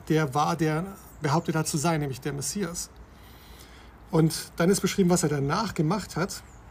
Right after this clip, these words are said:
Und während ich die Milch hole, die mir gerade fehlt, kannst du vielleicht mal, ähm, Vers achtzehn bis Vers, äh,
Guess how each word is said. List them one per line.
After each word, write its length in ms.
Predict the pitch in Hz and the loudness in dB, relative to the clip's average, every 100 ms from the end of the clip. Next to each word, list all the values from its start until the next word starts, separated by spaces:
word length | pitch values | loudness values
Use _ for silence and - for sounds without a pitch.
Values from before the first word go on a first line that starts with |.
| - | -8
Und 180 | 139 127 | -6 -2
während 240 | 160 147 | 0 0
ich 320 | 170 208 - - - - - - - - - - - | -2 -4 -8 -18 -20 -20 -20 -20 -20 -20 -20 -6 0
die 80 | |
Milch 400 | 143 156 233 - | 4 4 4 -2
hole, 340 | 139 143 247 190 - | -4 -4 -4 -6 -8
die 60 | 151 | -6
mir 100 | 139 | -4
gerade 220 | 139 147 | -2 -4
fehlt, 340 | - 160 - - | -2 -2 0 0
kannst 220 | 165 - | 0 0
du 80 | 190 | 0
vielleicht 340 | 190 - - | 2 2 2
mal, 260 | 185 208 226 - - 220 214 190 - 202 | 4 4 0 -8 -10 -8 -8 -10 -8 -2
ähm, 360 | 170 165 160 | 0 0 0
Vers 520 | - 170 165 160 - | 0 2 2 0 -4
achtzehn 420 | 196 - - 185 170 | -4 -4 2 2 4
bis 180 | 180 | 0
Vers, 440 | - 165 151 - - | -2 -2 -2 -2 -4
äh, 300 | 156 147 | -2 -2